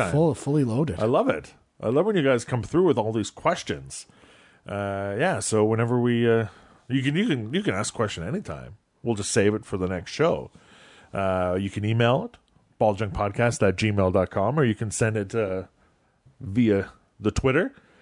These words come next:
Speaker 1: Uh, you
Speaker 2: I may
Speaker 1: can
Speaker 2: be deleting Twitter for the new year.
Speaker 1: Okay.
Speaker 2: Might officially be done.
Speaker 1: Uh,
Speaker 2: We'll
Speaker 1: so
Speaker 2: see.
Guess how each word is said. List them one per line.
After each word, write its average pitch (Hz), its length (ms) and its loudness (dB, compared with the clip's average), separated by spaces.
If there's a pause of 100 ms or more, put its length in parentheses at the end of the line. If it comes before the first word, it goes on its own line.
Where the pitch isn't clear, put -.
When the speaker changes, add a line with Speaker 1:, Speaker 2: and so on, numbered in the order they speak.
(520)
Speaker 1:
Uh, 90 320 -10
you 95 120 -6
Speaker 2:
I 117 40 -2
may 135 120 2
Speaker 1:
can 160 60 2
Speaker 2:
be 175 100 4
deleting 156 360 4
Twitter 123 280 -2
for 104 140 -8
the 101 80 -6
new 101 140 -4
year. 95 300 -8 (160)
Speaker 1:
Okay. 180 420 0 (340)
Speaker 2:
Might 117 240 -2
officially 120 400 -4
be 107 120 -4
done. 101 380 -4 (460)
Speaker 1:
Uh, 104 460 2
Speaker 2:
We'll 107 100 -4
Speaker 1:
so 107 140 4
Speaker 2:
see. 101 180 -2